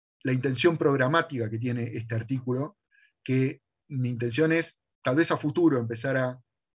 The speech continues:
a, a, a investigar en, en, en ese sentido y constru-, y hacer trabajos de campo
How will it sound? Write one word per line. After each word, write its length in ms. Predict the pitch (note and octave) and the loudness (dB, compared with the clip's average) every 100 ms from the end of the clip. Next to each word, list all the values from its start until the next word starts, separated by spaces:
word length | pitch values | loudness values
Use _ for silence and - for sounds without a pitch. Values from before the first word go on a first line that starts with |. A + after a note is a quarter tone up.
| _ _ - | _ _ -12
a, 80 | A2 | -8
a, 1000 | G#2+ - A2 G#2 G2+ G2 - G2+ F#2+ F#2 | -8 -10 -10 -10 -10 -14 -14 -12 -10 -12
a 80 | - | -6
investigar 580 | B2 A2 A2+ A#2+ B2+ B2 | -2 -2 -2 0 0 -2
en, 360 | B2 G#2 G2+ | -6 -6 -6
en, 400 | G#2 G2+ G2 G2+ - | -6 -10 -10 -16 -8
en 140 | A2+ | -4
ese 160 | A#2 A2+ | -4 -4
sentido 480 | A#2 A2+ C#3+ D#3+ D#3 | -2 -2 2 4 4
y 60 | |
constru-, 340 | A2 G#2 A2+ B2+ | 0 -8 -10 -6
y 100 | G#2 | -6
hacer 220 | A#2 A#2+ | -4 -4
trabajos 460 | A#2 A#2 B2 A#2+ | -2 -2 0 -2
de 80 | G#2+ | -2
campo 520 | A2 B2+ C#3 D3+ D3+ | -2 -2 0 -2 -2